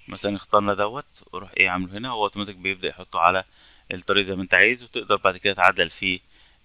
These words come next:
السكيل بتاعه زي ما انت شايف في اليو وال-،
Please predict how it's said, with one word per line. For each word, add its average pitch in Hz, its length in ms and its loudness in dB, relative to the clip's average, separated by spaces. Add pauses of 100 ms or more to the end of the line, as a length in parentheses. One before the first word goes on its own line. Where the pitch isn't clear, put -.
السكيل 90 420 -4
بتاعه 101 380 0 (4000)
زي 92 100 -12
ما 95 60 -8
انت 87 80 -10
شايف 95 320 -2
في - 100 -18
اليو 92 520 -10
وال-، 80 640 -18